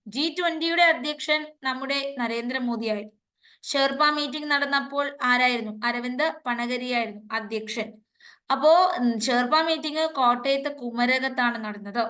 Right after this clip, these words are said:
ഒരുപാട് മീറ്റിംഗുകൾ നടന്നു. ഓരോന്നിന്റെയും അധ്യക്ഷൻ ആര് എന്ന് ചോദിക്കാറുണ്ട്. അപ്പോ പല മീറ്റിംഗുകളും എവിടെ വെച്ചാണെന്നും അറിയാനുണ്ട്. ജി ട്വന്റിയുടെ നല്ല ഡീറ്റെയിൽഡ് ഒരു ക്ലാസ്,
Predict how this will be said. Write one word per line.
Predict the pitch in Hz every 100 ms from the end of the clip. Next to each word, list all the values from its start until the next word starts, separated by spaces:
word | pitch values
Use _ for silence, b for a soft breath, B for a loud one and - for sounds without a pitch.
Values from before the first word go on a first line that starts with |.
| -
ഒരുപാട് | 240 254 311 370
മീറ്റിംഗുകൾ | 320 277 277 277 277 277
നടന്നു. | 262 240 233 226 226
ഓരോന്നിന്റെയും | 233 240 262 294 302 302 302 302 285 285
അധ്യക്ഷൻ | 247 240 254 -
ആര് | 254 240 240
എന്ന് | 233 240 233
ചോദിക്കാറുണ്ട്. | 233 220 214 240 240 226 214 208 214 214 B B B -
അപ്പോ | - 294 294
പല | 262 254
മീറ്റിംഗുകളും | 285 254 240 269 269 269 240 240 233
എവിടെ | 247 247 269
വെച്ചാണെന്നും | 320 311 285 240 220 226 233 -
അറിയാനുണ്ട്. | 226 214 220 226 214 214 214 214
ജി | 254 294
ട്വന്റിയുടെ | 285 240 240 240
നല്ല | 226 226
ഡീറ്റെയിൽഡ് | 214 262 285 285 277 233
ഒരു | 220 226
ക്ലാസ്, | 208 214